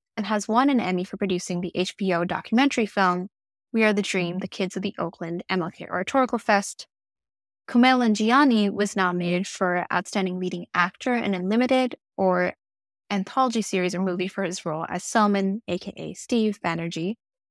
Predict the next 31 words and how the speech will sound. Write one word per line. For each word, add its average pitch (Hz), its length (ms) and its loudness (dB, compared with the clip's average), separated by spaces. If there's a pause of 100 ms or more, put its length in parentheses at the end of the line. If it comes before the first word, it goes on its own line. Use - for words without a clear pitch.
(140)
in 208 120 2
Welcome 196 280 4
to - 160 -16
P-, 262 120 -2
Chippendales, - 720 -4 (580)
a 214 60 -10
series 285 400 0
based 214 320 0
on 196 80 -2
the 196 40 -4
true 285 280 -2
story 202 340 2
of 202 80 0
an 196 160 -4
Indian 240 280 4
immigrant - 560 -4
who 196 140 -14
founded 196 400 2
the 175 120 -4
male 196 260 2
stripping - 380 -4
company 180 360 -6
of 185 60 -8
the 190 80 -8
same 156 300 -10
name. 180 220 -8 (1200)
Aside 302 360 2
from 349 100 2
Aziz 254 300 2
Ansari, 233 440 2
there's 220 240 -2